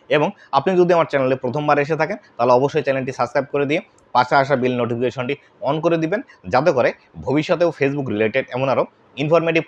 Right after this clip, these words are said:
কনটেন্টগুলো আপনারা পেতে থাকেন। তো বন্ধুরা, এক নাম্বার যে ভুলটি করার কারণে আপনার Facebook পেজের মধ্যে ইনস্ট্রিম অ্যাড মনিটাইজেশনটি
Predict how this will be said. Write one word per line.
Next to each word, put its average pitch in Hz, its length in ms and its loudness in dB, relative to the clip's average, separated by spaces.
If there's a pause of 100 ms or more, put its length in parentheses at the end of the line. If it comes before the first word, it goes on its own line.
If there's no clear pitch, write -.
কনটেন্টগুলো 135 460 2
আপনারা 107 200 -2 (380)
পেতে 139 260 2
থাকেন। 87 200 -6 (240)
তো - 100 -2
বন্ধুরা, 180 260 4 (280)
এক - 140 -4
নাম্বার 185 240 4 (360)
যে 151 80 4 (160)
ভুলটি 170 360 2 (300)
করার 165 300 4
কারণে 123 260 0 (160)
আপনার 139 240 -2
Facebook 135 340 0
পেজের 143 260 2
মধ্যে 95 180 -4 (180)
ইনস্ট্রিম 156 320 -4 (100)
অ্যাড 117 180 0 (160)
মনিটাইজেশনটি 139 680 0